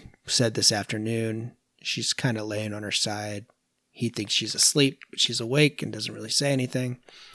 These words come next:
Uh, we cut to another dream sequence where the vagrant is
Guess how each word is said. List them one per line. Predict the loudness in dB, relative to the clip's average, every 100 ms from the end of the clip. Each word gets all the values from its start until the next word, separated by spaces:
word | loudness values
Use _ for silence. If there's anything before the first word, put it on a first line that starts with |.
| -20 -20 -20 _ _ _
Uh, | 2 4 6
we |
cut | 8 8
to | 8
another | 8 6
dream | 2 4 8 8
sequence | 8 8 8 8 8 6 4
where | 2 2 2 0
the | -2
vagrant | 2 2 2 0
is | -2 0 2 0